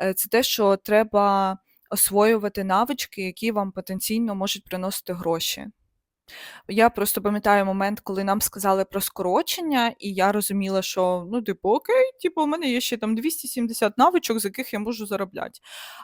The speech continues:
А в мене сиділи колеги, які розуміли, що, типу, все, що вони можуть робити, це, типу, та робота, якою ми займались. І, е,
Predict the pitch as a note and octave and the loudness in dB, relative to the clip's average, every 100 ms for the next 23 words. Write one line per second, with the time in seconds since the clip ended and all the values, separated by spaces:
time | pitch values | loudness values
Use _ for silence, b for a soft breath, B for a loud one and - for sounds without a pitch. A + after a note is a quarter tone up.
0 | - G3 G3+ B3 C4 G#3 G#3+ A3 G#3 F#3+ | -2 2 4 4 4 2 2 2 0 0
1 | G3 E4+ C4 G#3+ A3+ A3+ G#3+ G#3 F#3+ F#3+ | 0 0 0 0 2 2 0 -2 -2 -4
2 | - - F#3 A3+ A3+ G#3+ G3 G3+ - - | -6 -8 -4 -2 -2 -2 -2 -4 -6 -8
3 | F#3+ C4+ D4 - G#3+ G#3+ - - G3 F#3+ | -2 0 0 0 -2 -2 -8 -2 2 2
4 | F3+ G#3+ F#3 - G3 F#3 F#3+ F3+ E3+ - | 0 -4 -4 -4 -4 -2 -4 -4 -4 -8
5 | F3 F#3 - _ B B B B B B | -10 -12 -14 _ B B B B B B
6 | _ _ G#3 G#3 G#3 G3+ G3 | _ _ -4 -2 2 4 4